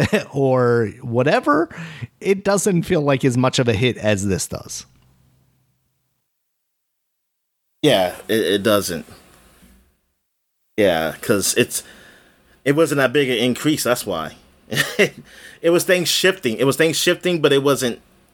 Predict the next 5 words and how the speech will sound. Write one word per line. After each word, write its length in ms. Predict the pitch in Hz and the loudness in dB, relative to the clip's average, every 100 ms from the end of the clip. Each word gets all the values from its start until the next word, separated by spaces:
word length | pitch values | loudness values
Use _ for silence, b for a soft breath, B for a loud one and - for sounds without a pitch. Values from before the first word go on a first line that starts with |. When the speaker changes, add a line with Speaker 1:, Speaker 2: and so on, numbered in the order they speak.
| _ _ _ _ _ _ _ _ _ _ _ _ | _ _ _ _ _ _ _ _ _ _ _ _
Speaker 2:
like, 240 | 113 104 82 _ _ 113 | -4 -4 -6 _ _ -4
do-, 120 | 135 - 117 120 | -4 -2 -6 0
dollar 360 | 131 147 151 | 2 4 2
amount 320 | 131 139 147 | 4 2 2
increase. 800 | 123 139 - 160 160 - - - | 0 -2 -2 -2 -2 -4 -6 -10